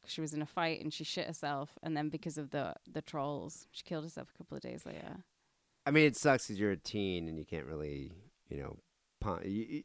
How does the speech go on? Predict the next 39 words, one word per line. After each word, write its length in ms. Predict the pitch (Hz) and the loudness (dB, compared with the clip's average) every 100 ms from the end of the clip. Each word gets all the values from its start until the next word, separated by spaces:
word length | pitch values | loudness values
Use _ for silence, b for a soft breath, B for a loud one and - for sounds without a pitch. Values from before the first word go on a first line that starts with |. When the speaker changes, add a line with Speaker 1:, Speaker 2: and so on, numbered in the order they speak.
| - | 4
Speaker 2:
I, 220 | 151 156 | 6 8
I 80 | 151 | 8
don't 160 | 147 151 | 6 6
think 120 | 160 | 6
you 80 | 139 | 6
have 80 | 113 | 4
the 80 | |
foresight 460 | - 127 117 113 98 | 2 6 6 6 2
to 100 | 101 | 4
realize 260 | 101 98 92 | 4 4 4
that 120 | 92 - b b b | 2 0 b b b
it 160 | 180 | 0
doesn't 360 | 139 143 101 92 | 6 6 4 0
mean 220 | 80 82 | 0 0
anything. 640 | 82 85 82 92 87 90 - - | 2 2 2 2 2 0 -4 2
Own 220 | 139 127 | 6 6
it. 300 | 90 - - _ - - | 2 -2 -18 _ -16 0
Speaker 1:
It 180 | 226 - | 0 2
doesn't, 380 | 151 - 120 | -2 -2 -4
yeah. 220 | - 147 147 | 0 0 2
Speaker 2:
You 40 | |
Speaker 1:
Don't 240 | 160 240 | 10 10
Speaker 2:
know? 60 | 294 | 12
Speaker 1:
be 80 | 370 | 8
slut 340 | - 370 440 | 8 8 6
shamed. 460 | - 226 160 151 - 180 | 6 6 6 2 -2 2
Don't 300 | 208 202 170 | 6 6 4
be 100 | 226 | 0
shit 280 | - 180 - | 2 0 0
shamed. 400 | - 110 58 - | -4 -4 -6 0
Speaker 2:
Don't 200 | 147 156 | 6 8
be 140 | 170 156 | 10 8
slut 380 | - 151 147 - - | 8 6 6 6 4
or 180 | 135 | 4
shit 320 | 131 - 123 160 | 4 6 6 6
shamed, 420 | 101 80 73 - | 4 0 -2 0
okay? 300 | - 113 107 | 2 4 8
Speaker 1:
<laughs> 20 | |
Speaker 2:
That's, 280 | 127 151 | 10 8